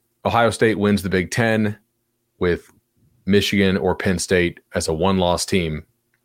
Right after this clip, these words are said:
in a, you know, close loss. Let's, for Michigan's purposes, let, let's give it to Michigan, right? Uh,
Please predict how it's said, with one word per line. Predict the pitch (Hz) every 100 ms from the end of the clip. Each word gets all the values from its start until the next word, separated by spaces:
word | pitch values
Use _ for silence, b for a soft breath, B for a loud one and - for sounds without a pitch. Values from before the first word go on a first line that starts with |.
| _ _ _ _ -
in | 90
a, | 87 - _
you | 90
know, | 85
close | - - 110 92 85 - - _ _ _ _ -
loss. | 85 73 - - _ _ _ _ _ _ -
Let's, | 123 -
for | - 127
Michigan's | 131 123 127 101
purposes, | 110 101 - 92
let, | 101
let's | 104 101
give | 110 95
it | 87
to |
Michigan, | 92 90 85 82 90 -
right? | 85 80 - _ _ _ _
Uh, | 85 80 78